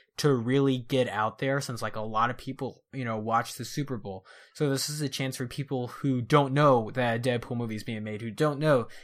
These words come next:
that Teenage Mutant Ninja Turtles two is being created, to be s-, to see and be like, "Oh, hey, that looks cool. I'm gonna see it."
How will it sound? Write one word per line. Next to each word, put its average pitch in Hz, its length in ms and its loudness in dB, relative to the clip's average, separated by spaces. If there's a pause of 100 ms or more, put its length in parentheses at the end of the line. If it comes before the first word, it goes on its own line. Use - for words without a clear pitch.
(120)
that 120 200 2
Teenage 127 320 0
Mutant 127 280 0
Ninja 120 220 -4
Turtles 120 300 -2
two 120 320 0
is 117 100 -4
being 120 220 -2
created, 107 480 -4 (380)
to 127 320 2 (280)
be 147 240 2
s-, - 300 -6 (180)
to 131 240 -2
see 175 340 0
and 117 140 -6
be 127 80 -4
like, 131 160 -4 (300)
"Oh, 202 260 2
hey, 175 300 0
that 143 320 2
looks 151 260 0
cool. 208 400 2
I'm 131 220 -2
gonna 139 240 -2
see 160 320 -4
it." 95 140 -10